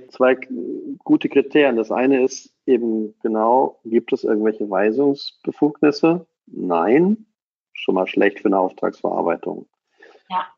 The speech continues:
Speaker 1: Ist es darüber hinaus so, dass man einen gemeinsamen Zweck hat oder dass man unterschiedliche Zwecke auf Basis einer gemeinsamen Verarbeitungstätigkeit,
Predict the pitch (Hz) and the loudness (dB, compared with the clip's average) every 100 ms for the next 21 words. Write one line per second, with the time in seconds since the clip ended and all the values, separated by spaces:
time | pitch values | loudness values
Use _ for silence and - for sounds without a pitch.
0 | _ _ _ - 131 135 131 123 123 127 | _ _ _ 0 2 4 4 4 4 4
1 | 117 120 131 131 - 131 123 117 - 110 | 4 4 4 2 2 2 4 2 0 -4
2 | 110 107 101 104 110 107 110 104 - 117 | -4 -4 -4 -4 -4 -4 -6 -8 -4 -2
3 | 139 - 170 175 - _ _ _ _ _ | -2 -2 -2 -2 -6 _ _ _ _ _
4 | _ - 123 113 113 - 110 107 104 101 | _ 0 0 2 0 0 0 0 0 -4
5 | - _ _ _ 120 131 139 - 117 113 | -10 _ _ _ 0 2 2 2 -2 -2
6 | - 127 135 - 143 117 - 120 113 107 | -2 0 0 2 2 2 0 0 0 -2
7 | 110 107 104 101 104 120 123 110 107 101 | -4 -4 -4 -4 -4 -2 -2 -2 -2 -4
8 | 110 107 131 151 160 151 - 139 131 131 | 0 0 2 2 2 -2 2 0 2 -2
9 | - 123 113 110 | -4 -4 -4 -4